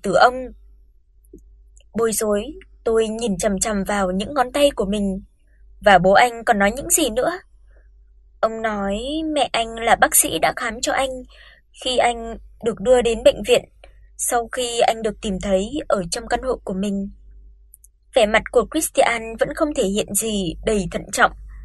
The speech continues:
"Ông nói việc học đàn đã giúp anh và Mia nữa." Đôi môi anh cong thành một nụ cười thương mến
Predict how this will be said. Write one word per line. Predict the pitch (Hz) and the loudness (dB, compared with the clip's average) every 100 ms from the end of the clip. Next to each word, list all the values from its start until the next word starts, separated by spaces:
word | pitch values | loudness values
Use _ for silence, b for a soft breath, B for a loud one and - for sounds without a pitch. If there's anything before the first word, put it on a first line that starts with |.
| b b b _ _ | b b b _ _
"Ông | 233 226 | 0 2
nói | 208 196 202 302 | 2 2 2 2
việc | 277 | 2
học | 233 - | 2 0
đàn | 226 202 190 | -2 -2 0
đã | 196 | -2
giúp | - 320 | -2 -4
anh | - 254 247 b b _ - | -6 -6 -12 b b _ -4
và | 240 214 202 190 - | -2 -2 -2 -2 -4
Mia | 247 262 262 262 262 | -2 0 2 0 -2
nữa." | 277 330 359 _ _ - - - - - | -2 -2 -4 _ _ -20 -20 -20 -4 4
Đôi | 247 | 4
môi | 233 240 | 4 2
anh | 247 233 226 | 2 0 -2
cong | 254 233 | 0 0
thành | 240 196 | -2 -2
một | 196 185 | -2 -4
nụ | 208 - | -6 -6
cười | - 202 | -2 -2
thương | 175 262 254 | 0 -2 0
mến | 226 | -4